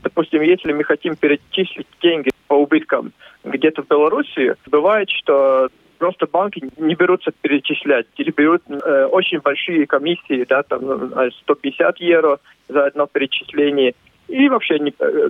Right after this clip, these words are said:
допустим, я знаю две большие банки, они, они сказали, что начиная с следующего месяца уже вообще не будет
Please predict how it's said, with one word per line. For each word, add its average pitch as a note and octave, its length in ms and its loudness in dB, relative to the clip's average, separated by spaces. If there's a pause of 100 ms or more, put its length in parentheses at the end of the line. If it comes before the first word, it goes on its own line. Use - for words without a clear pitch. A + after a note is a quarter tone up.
допустим, E3 320 -2
я F3 120 4
знаю D#3 340 0
две D#3 240 2
большие C#3+ 320 -2
банки, G#3 380 -2
они, D#3 200 0
они D#3 240 -2
сказали, D3 400 -2
что C3 320 -4 (160)
начиная C3+ 840 2
с - 120 -20
следующего C3 840 2 (200)
месяца G#3 440 -2
уже D3+ 260 2
вообще D#3 380 0
не B2+ 120 -4
будет C3+ 320 0